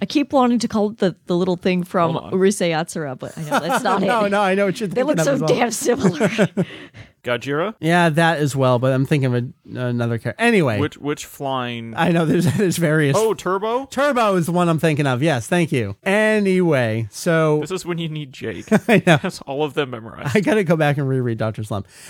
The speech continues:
Speaker 3: Anyway, so Obochimon comes, fix the car, and kinda runs off, and it continues onward from there. The thing here is, as Obochaman is fixing the car, Blue looks down at him, and he's got this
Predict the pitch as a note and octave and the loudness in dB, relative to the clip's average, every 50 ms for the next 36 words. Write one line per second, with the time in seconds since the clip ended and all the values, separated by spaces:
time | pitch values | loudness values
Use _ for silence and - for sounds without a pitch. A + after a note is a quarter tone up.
0 | - - A3+ A#3 A3+ G3+ F#3 F3 - G#3 G3+ G3 F#3+ F#3 F3+ F3 E3+ D3+ - _ | -6 -2 0 2 2 2 0 0 0 2 2 2 4 4 4 2 2 0 -4 _
1 | - G3+ F3+ G#3+ A3 - A3+ G3+ G3+ F#3+ F#3 F3+ F3+ E3 E3 F3+ F3 E3+ F3 E3 | -2 0 2 2 2 2 2 2 4 4 4 4 2 2 2 2 2 2 2 0
2 | - - - G3 F#3+ - - G3 F3 - E3+ D#3 D3+ D3 D3 C#3+ C#3+ C#3 C#3 C3 | 0 -2 -2 -2 -2 -2 -2 -2 -2 0 2 2 4 4 4 4 4 2 0 0
3 | _ - E3+ F3 D#3+ C#3+ - F#3+ F3+ F3+ E3+ F3 F3 E3+ C#3+ D#3+ D3 C#3+ C#3 C#3 | _ 0 0 0 2 2 2 2 2 4 4 2 2 2 2 2 2 2 2 2
4 | - C#3+ C#3 C3 B2+ - D3 C#3+ - D#3+ D#3 D3+ C#3+ C#3 C3+ B2+ - - - - | 0 0 0 0 0 0 0 0 2 2 2 2 2 2 0 0 -4 -8 -8 -4
5 | B2 C3 C3 C3 B2+ B2 A#2+ A#2 A2+ - - C3 A#2+ A#2 A2+ A2 A#2 A#2 A2 G#2 | -2 0 0 0 0 -2 -4 -4 -6 -6 -4 -2 -2 -2 -2 -2 -2 -2 -2 -4
6 | G#2 G2+ A2+ - - D3+ D3 F3+ F3 - C#4 D4 C#4+ C4 G3+ E3 G3+ F#3 F3+ F3 | -4 -8 -10 -8 -4 0 0 0 2 2 2 2 2 2 2 2 2 2 2 2
7 | D3+ C#3 A2+ A#2+ B2+ B2 A#2 A2+ A2+ A#2 A#2 - - _ _ _ _ - E3 E3+ | 2 0 0 0 0 2 2 0 -2 -4 -8 -10 -16 _ _ _ _ 0 2 4
8 | G3+ A3+ B3+ B3 G3 - - - - F3 E3+ F3 F#3 E3+ - G3 F3+ F3+ E3+ E3 | 4 4 2 0 -2 -6 -8 -4 -2 0 2 2 2 2 2 2 2 4 4 4
9 | D#3+ D3+ D3+ - - C#3 C#3+ C#3 C#3 C3 - - - F#3+ F#3 - - F3+ E3+ D#3+ | 4 2 2 2 0 2 2 2 2 0 -2 0 0 0 0 2 2 2 4 4
10 | D#3 C3 - - A#2 A2+ A2 G#2+ G#2+ G#2 G2 A2 - - C#3 C#3 B2+ D3+ D#3 D#3+ | 2 0 -2 0 0 2 2 2 0 0 -2 -4 -8 -10 -10 -6 -2 0 2 2
11 | F#3 G3+ A3+ A3+ G#3 F#3 F#3 F3 - - D#3 C3+ D#3+ D3 D3 D3+ D3+ C#3+ C3 A#2 | 2 2 2 2 2 2 2 0 0 -4 -4 0 2 2 4 4 4 2 2 0
12 | A#2+ A#2+ C3+ B2 A#2+ A2+ A2+ A2 G#2+ G#2+ A2+ - - D3+ D#3 D#3+ D#3+ E3 D#3 - | 0 0 0 0 0 0 0 -2 -2 -4 -6 -6 -4 0 2 2 2 2 0 0
13 | - - F3+ F#3+ F3+ - F#3 E3 D3 - - - - | 0 0 0 0 2 0 0 0 0 -2 -6 -10 -10